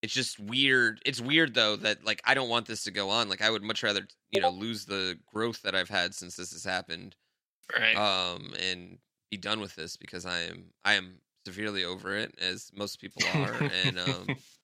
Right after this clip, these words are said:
Speaker 1: you know, but I, we gotta be safe because we're parents, and,
Speaker 2: Right.
Speaker 1: um, there's just literally no risk I'm willing to take, uh, when it comes to, you know, my son's health. Um,
Speaker 2: Yeah.
Speaker 1: or,
Speaker 2: The
Speaker 1: or
Speaker 2: idea of the
Speaker 1: anything like that.
Speaker 2: unknown is terrifying,
Speaker 1: Yeah,
Speaker 2: 'cause you
Speaker 1: exactly.
Speaker 2: don't know.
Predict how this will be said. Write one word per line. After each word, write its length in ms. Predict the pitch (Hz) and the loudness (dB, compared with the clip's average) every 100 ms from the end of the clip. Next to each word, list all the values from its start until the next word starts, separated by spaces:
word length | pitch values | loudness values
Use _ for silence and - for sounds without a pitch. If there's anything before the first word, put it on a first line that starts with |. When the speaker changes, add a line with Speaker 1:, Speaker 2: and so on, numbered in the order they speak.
| _ _ - | _ _ 4
Speaker 1:
you 60 | 165 | 6
know, 120 | 156 | 8
but 140 | 160 | 8
I, 200 | 143 143 143 | 8 6 4
we 80 | 151 | 4
gotta 140 | 139 | 4
be 80 | 139 | 2
safe 220 | 196 202 | 2 2
because 240 | 226 127 107 | 0 -4 -4
we're 100 | 110 | 0
parents, 540 | 131 170 - - - - | 0 0 -2 -8 -14 0
and, 600 | 101 101 101 101 98 101 | 4 6 6 4 2 2
Speaker 2:
Right. 300 | 120 110 104 | 6 6 6
Speaker 1:
um, 80 | 92 | 2
there's 200 | 110 110 | -4 -2
just 200 | 113 - | -2 -2
literally 380 | 110 113 110 107 | 0 2 2 2
no 180 | 107 104 | 0 0
risk 480 | 101 104 - - - | 0 0 0 -8 -2
I'm 380 | 95 92 92 92 | 0 0 -4 -4
willing 320 | 95 92 98 | -2 -2 -4
to 120 | - | -12
take, 400 | - 101 92 - _ _ _ _ _ _ 82 | 0 2 2 -4 _ _ _ _ _ _ 0
uh, 520 | 90 85 82 82 87 | 2 2 0 -2 -6
when 180 | 80 92 | -6 -8
it 100 | 87 | -8
comes 400 | 95 90 87 - | -10 -8 -8 -6
to, 440 | 85 82 80 85 - _ _ _ _ | -6 -6 -8 -12 -18 _ _ _ _
you 60 | 90 | -10
know, 60 | 82 | -8
my 120 | 87 | -10
son's 300 | - 92 85 | -10 -12 -4
health. 380 | 95 92 - _ _ _ _ _ 85 | -4 -4 -10 _ _ _ _ _ -8
Um, 260 | 80 82 | -8 2
Speaker 2:
Yeah. 160 | 110 101 | 4 4
Speaker 1:
or, 220 | 85 85 | -2 2
Speaker 2:
The 140 | 170 180 185 | 6 8 8
Speaker 1:
or 80 | |
Speaker 2:
idea 140 | 180 165 | 6 6
of 60 | |
the 100 | 143 | 6
Speaker 1:
anything 120 | 135 131 | 4 4
like 100 | 127 | 4
that. 0 | |
Speaker 2:
unknown 120 | 120 | 4
is 140 | 113 | 4
terrifying, 560 | - 107 107 - 92 110 | 4 4 2 0 -2 4
Speaker 1:
Yeah, 140 | 214 127 | 6 6
Speaker 2:
'cause 160 | 127 | 6
you 100 | 139 | 6
Speaker 1:
exactly. 20 | 147 | 4
Speaker 2:
don't 180 | 127 | 4
know. 140 | 120 | 2